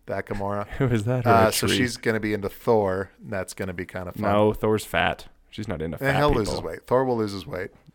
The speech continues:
Speaker 1: Uh,
Speaker 2: Second favorite part of that movie was Fat Thor.
Speaker 1: Fat Thor. <laughs> Fat Thor was great. Um, uh,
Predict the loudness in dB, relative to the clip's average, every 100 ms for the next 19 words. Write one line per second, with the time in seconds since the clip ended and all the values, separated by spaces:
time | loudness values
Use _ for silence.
0 | _ _ _ -2 2 2 0 -2 -2 -2
1 | 0 -2 0 0 0 -2 -4 -4 -4 -4
2 | -4 -4 -4 -4 -6 -8 -12 -14 -12 -12
3 | -10 -10 -10 -10 -12 -12 -12 -14 -14 -16
4 | -16 -18 -20 -14 -2 2 4 2 -4 -16
5 | -20 -20 -18 -18 -20 _ _ _ _ _
6 | _ -20 -20 _ _ -2 2 4 4 2
7 | 0